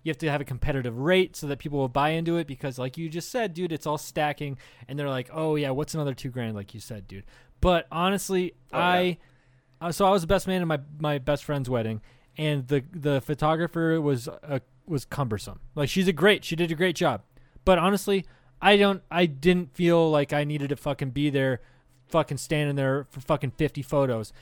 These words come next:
Speaker 1: And then, you know what? I go over, over to my buddy's house all the time. There's four fucking photos from that goddamn wedding in there. Yeah, it is a bunch of, a bunch of, uh, memories, and it's great. But,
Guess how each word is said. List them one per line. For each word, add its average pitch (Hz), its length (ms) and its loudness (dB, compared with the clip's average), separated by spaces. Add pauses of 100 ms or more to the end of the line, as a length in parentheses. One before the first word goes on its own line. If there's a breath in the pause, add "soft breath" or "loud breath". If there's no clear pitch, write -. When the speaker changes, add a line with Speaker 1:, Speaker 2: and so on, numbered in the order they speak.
(140 soft breath)
Speaker 1:
And 180 140 -2
then, 196 100 0
you 196 60 0
know 214 160 2
what? 214 220 4
I 175 80 -2
go 190 140 2
over, 202 140 2
over 190 200 0
to - 20 0
my 185 80 2
buddy's 175 240 0
house 165 180 0
all 165 240 4
the 175 100 -2
time. 180 320 0
There's 156 200 -4 (420)
four 190 240 6
fucking 151 340 -4
photos 131 340 0
from 131 140 -8
that 117 140 -4
goddamn 113 380 -4
wedding 104 300 -6
in 101 80 -6
there. 101 180 -10 (300 soft breath)
Yeah, 180 320 6
it 180 160 0
is 180 280 2
a 165 80 -4
bunch 190 300 2
of, 208 260 6
a 165 80 -2
bunch 185 280 2
of, 160 280 -2
uh, 156 200 2
memories, 147 480 -2
and 127 100 -6
it's 127 140 -10
great. 156 320 0 (720 soft breath)
But, 190 280 4